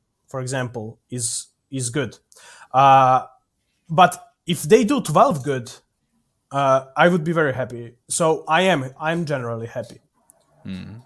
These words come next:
Speaker 1: Tweaking a quality after could be also good. Maybe you don't need to start with a perfect quality. And also a
Speaker 2: Yeah.
Speaker 1: lot of them,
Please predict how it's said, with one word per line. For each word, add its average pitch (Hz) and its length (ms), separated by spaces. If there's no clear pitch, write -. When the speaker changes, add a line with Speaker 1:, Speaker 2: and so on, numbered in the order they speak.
Speaker 1:
Tweaking 220 320
a 202 80
quality 220 480
after 170 440
could 170 260
be 165 120
also 143 340
good. 117 320
Maybe 151 220
you 165 60
don't 170 180
need 170 160
to 147 60
start 135 300
with 135 120
a 123 40
perfect 120 380
quality. 110 340
And 170 120
also 254 260
a - 20
Speaker 2:
Yeah. 190 140
Speaker 1:
lot 226 100
of 180 120
them, 170 520